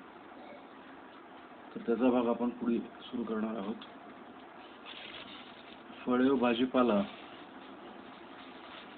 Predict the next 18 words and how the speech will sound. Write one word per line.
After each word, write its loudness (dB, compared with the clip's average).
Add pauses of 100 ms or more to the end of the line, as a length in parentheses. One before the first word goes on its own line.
(1080)
प्रक्रिया, 8 (280)
कॅनिंग, 12 (360)
डबाबंदी 6 (760)
याची 4
कृती 6 (340)
आपण -2
आता 2
पाहणार 4
आहोत. -4 (880)
आपल्या 2
समोर 4
इमेज 10
दिलेली 6
आहे. -4 (680)
एखादं 6
फळ 4
आपण 2
त्याची 2